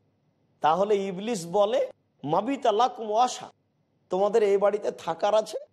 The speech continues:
এই বাড়িতে খাওয়ার আছে, খাও, থাকো, খাও আর থাকো। সম্মানিত দর্শক মণ্ডলী, আমরা যদি সালাম দিয়ে আর বিসমিল্লাহ বলে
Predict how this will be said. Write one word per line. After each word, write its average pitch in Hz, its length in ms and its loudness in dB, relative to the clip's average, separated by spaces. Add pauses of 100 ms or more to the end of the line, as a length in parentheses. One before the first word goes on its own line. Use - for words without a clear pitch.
(300)
এই 165 140 -2
বাড়িতে 151 320 -2
খাওয়ার 120 440 -2
আছে, - 220 -16 (340)
খাও, 127 300 -10 (220)
থাকো, - 320 -14 (360)
খাও 156 320 -4
আর - 80 -16 (120)
থাকো। - 260 -20 (760)
সম্মানিত 117 420 -8
দর্শক 107 440 -8
মণ্ডলী, 123 460 -6 (400)
আমরা 170 440 -2
যদি 120 560 -8 (400)
সালাম 117 540 -4
দিয়ে 104 380 -10 (400)
আর 110 240 -4
বিসমিল্লাহ 110 640 -8
বলে 101 420 -6